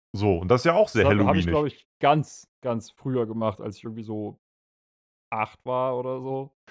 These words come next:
Speaker 1: Ich glaub aber auch,
Speaker 2: Das haben
Speaker 1: ehrlich
Speaker 2: wir, glaub ich,
Speaker 1: gesagt,
Speaker 2: gemacht.
Speaker 1: äh, man, man hat so lange Bock, einen Kürbis zu schnitzen, bis man einen Kürbis schnitzt.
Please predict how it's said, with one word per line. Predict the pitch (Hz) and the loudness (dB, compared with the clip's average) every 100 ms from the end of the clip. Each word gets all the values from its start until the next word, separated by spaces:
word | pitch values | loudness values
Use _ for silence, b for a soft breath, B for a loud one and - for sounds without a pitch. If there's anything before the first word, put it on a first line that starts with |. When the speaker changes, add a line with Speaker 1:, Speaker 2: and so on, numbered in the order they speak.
| B | B
Speaker 1:
Ich | - | -16
glaub | - 120 | 4 6
aber | 151 135 | 8 8
auch, | 123 | 6
Speaker 2:
Das | 127 | 4
haben | 131 | 2
Speaker 1:
ehrlich | 135 | 2
Speaker 2:
wir, | |
glaub | 131 127 127 | 2 6 4
ich, | 107 | 4
Speaker 1:
gesagt, | 107 - | -6 -4
Speaker 2:
gemacht. | 120 120 120 - | 2 4 4 2
Speaker 1:
äh, | |
man, | 117 117 | -4 -4
man | 113 113 | -4 0
hat | 127 | 0
so | - | 2
lange | 131 135 | 2 2
Bock, | 113 135 - | 4 2 2
einen | 120 | -2
Kürbis | - 135 139 - | 2 0 0 -4
zu | |
schnitzen, | 120 131 - 117 | -6 -4 -4 -2
bis | 120 - | 0 0
man | 117 | -2
einen | 110 | -2
Kürbis | - 123 95 | 0 -2 -2
schnitzt. | - 82 - | -4 -8 -8